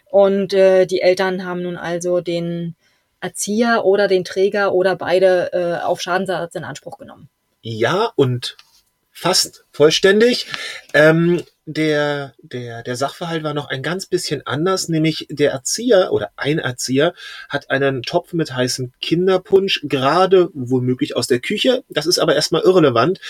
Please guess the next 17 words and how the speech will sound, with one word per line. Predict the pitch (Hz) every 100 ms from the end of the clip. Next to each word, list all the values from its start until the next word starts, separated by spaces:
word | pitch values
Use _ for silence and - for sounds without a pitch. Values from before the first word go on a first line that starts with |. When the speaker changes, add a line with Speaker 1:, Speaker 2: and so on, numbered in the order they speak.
| - -
Speaker 2:
jedenfalls | - 156 151
von | 156 -
einem | 143 165 190
Raum | 170 147 165 175
in | 156
den | 151 139
anderen | 127 147 180 131 117
getragen | 113 107 - 107 120 147 190 - _ - -
und | 143 131
dabei | 127 135 160
musste | 175 - 147
er | -
auch | 147
den | 147 127
Flur | - 175 190 170 -
durchqueren | 127 127 - - 131 135 175
und | 151 143 127